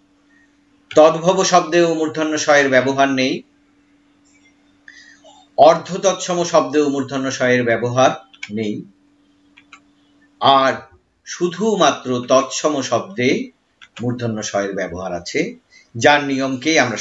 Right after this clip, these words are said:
সত্যবিধি বা সত্যবিধান বলছি। এই তৎসম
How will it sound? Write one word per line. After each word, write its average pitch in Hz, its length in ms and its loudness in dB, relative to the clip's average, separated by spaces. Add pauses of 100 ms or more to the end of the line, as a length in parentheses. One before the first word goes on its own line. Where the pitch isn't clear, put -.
সত্যবিধি 107 560 -8 (100)
বা 113 80 2
সত্যবিধান 90 580 -10 (100)
বলছি। - 280 -18 (1500)
এই 170 180 4
তৎসম - 360 4